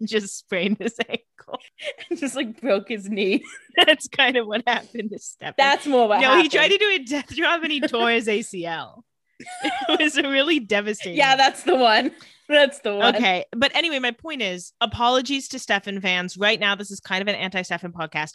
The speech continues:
Speaker 1: My read on Stefan and Damon, this is the point I was gonna get to, but then we kinda <laughs> got off track. And I wanna
Speaker 2: <laughs>
Speaker 1: close it off for real hardcore listeners.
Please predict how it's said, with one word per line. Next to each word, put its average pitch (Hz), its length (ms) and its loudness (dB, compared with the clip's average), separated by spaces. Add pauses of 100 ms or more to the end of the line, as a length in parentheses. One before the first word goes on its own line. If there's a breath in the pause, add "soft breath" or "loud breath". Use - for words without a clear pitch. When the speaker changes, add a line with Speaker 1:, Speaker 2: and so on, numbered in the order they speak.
Speaker 1:
My 320 500 2 (120)
read 190 400 -4
on 170 160 -4
Stefan 160 320 -6
and 151 120 -10
Damon, 147 280 -8
this 214 120 -6
is 233 80 -6
the 233 60 0
point 214 220 -2
I 185 80 0
was 180 120 -8
gonna 180 200 -10
get 185 240 -6
to, 214 140 -8
but 185 100 -8
then 180 100 -8
we 180 100 -12
kinda 175 160 -8
<laughs> 196 140 -10
got 226 120 -2
off 214 100 -16
track. 208 300 -12 (360 loud breath)
And 226 140 0
I 220 80 4
wanna 220 300 2
Speaker 2:
<laughs> - 0 -
Speaker 1:
close 220 260 -2
it 226 80 0
off 185 300 2
for 190 140 -6
real 185 320 -2
hardcore 175 380 -4
listeners. 160 480 -10